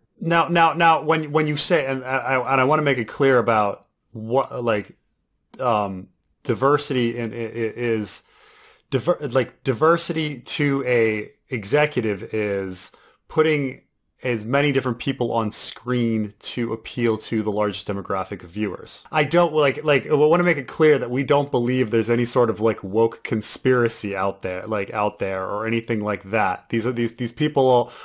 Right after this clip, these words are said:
aren't a bunch of, like, you know, they're not, they're not doing it for political reasons. They're doing it for money reasons. They're trying to reach out to the most, uh, you know, the most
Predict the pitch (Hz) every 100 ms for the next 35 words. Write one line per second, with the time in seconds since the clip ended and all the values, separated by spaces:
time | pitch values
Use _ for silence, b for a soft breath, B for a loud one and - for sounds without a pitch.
0 | B 123 139 139 120 131 120 127 113 120
1 | 110 107 - - 127 117 104 98 - _
2 | 123 127 135 131 131 147 - 131 143 127
3 | - 117 - 120 127 131 113 107 120 110
4 | 95 92 107 107 117 117 113 113 107 104
5 | 113 113 107 98 104 101 95 - - 110
6 | 95 - 113 113 104 110 - 101 95 98
7 | - _ _ - 110 95 98 110 113 -
8 | - 120 - 123 104 98 104 113 120